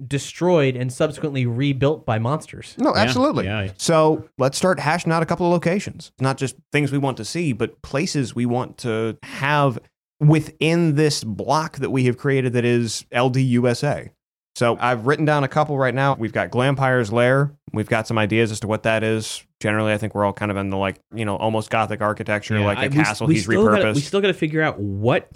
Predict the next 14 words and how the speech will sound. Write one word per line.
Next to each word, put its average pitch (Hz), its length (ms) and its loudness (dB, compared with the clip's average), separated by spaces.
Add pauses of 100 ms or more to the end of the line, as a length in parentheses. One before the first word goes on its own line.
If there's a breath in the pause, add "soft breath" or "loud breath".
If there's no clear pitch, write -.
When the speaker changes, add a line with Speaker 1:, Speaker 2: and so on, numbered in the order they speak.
(120)
Speaker 3:
does 120 240 2
he 107 240 -6
live 90 320 -6 (100)
in. 78 300 -14 (360)
I - 60 -6
mean, 123 160 4
I 123 80 4
know 190 140 4
we're 170 100 4
all 151 80 4
kind 131 260 -2
of 123 60 0
thinking 101 300 -2
castle. 151 580 -6